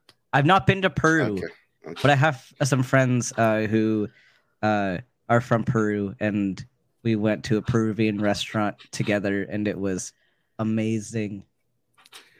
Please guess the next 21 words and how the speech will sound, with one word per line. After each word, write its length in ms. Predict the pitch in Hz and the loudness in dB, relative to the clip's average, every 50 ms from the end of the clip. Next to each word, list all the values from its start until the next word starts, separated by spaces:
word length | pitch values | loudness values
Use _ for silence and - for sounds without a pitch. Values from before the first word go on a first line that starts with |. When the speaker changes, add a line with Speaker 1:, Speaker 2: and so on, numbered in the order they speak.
| - - - - _ _ _ _ _ - | -20 -20 -20 -20 _ _ _ _ _ 4
Speaker 2:
Yeah, 140 | 123 123 120 | 4 6 6
so 180 | - 131 117 | 6 4 4
chaufa 440 | 113 - - 147 135 147 143 156 135 123 | 4 6 6 6 6 6 6 4 4 4
is 80 | 120 | 4
basically 460 | 123 117 117 117 - 110 - 107 107 101 - - | 4 2 2 2 2 -2 -4 -4 -4 -4 -4 -4
fried 300 | - - 135 127 107 104 | 2 4 4 4 6 6
rice, 340 | 113 104 113 156 196 - | 6 6 6 4 0 -2
but 300 | - - 120 113 107 95 | 0 2 4 4 4 4
with 160 | 107 120 120 127 | 2 0 0 0
a 60 | 127 | -2
Peruvian 520 | - 151 143 147 185 196 180 143 110 98 92 | 2 4 4 4 4 4 2 2 0 0 -2
touch. 520 | - - - - - - - - - - - - | -8 -12 -12 -10 -8 -8 -8 -8 -8 -12 -6 0
Uh, 300 | 101 110 107 107 104 101 - - - - 123 | 4 6 8 8 6 6 2 -4 -8 0 4
there 200 | 131 139 147 156 | 6 6 8 8
is 220 | 185 185 180 - | 6 6 4 6
a 300 | 165 143 139 131 131 - _ _ _ _ - | 6 6 6 6 4 -2 _ _ _ _ 4
big 500 | 123 135 147 156 147 147 147 143 - 113 - - | 6 8 10 10 10 8 8 6 2 0 -4 0
influence 560 | 135 139 135 139 - 143 127 120 117 117 - | 0 0 0 0 2 2 2 2 2 0 2
of 300 | 117 107 107 104 98 - - | 4 4 4 4 4 0 -2
Asian 320 | 113 127 127 - - 104 107 | -2 0 0 0 -2 -4 -6
food, 380 | - - 120 113 107 98 - | -4 0 2 2 2 2 0